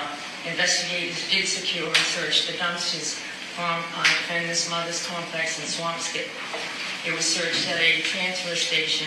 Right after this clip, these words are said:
in Peabody. Investigators recovered ten trash bags. Inside the trash bags, many of these items contained, uh, stains, uh, consistent with blood, in fact, a lot. Among the items secured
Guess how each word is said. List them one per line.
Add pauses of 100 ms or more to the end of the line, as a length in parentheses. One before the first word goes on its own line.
in
Peabody. (800)
Investigators
recovered
ten
trash
bags. (460)
Inside
the
trash
bags, (140)
many
of
these
items
contained, (600)
uh,
stains, (140)
uh,
consistent
with
blood, (380)
in
fact,
a
lot. (640)
Among
the
items
secured